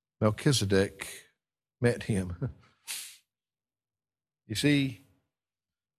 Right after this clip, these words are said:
the Bible is teaching this same truth, just like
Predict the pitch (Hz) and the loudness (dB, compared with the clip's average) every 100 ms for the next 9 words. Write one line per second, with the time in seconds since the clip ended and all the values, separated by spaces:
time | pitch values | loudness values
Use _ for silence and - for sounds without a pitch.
0 | _ 113 143 143 123 - 151 135 127 123 | _ 8 8 8 4 4 2 2 2 4
1 | - 143 135 131 135 - 185 - 165 165 | 6 4 2 2 2 4 2 6 6 6
2 | - | 0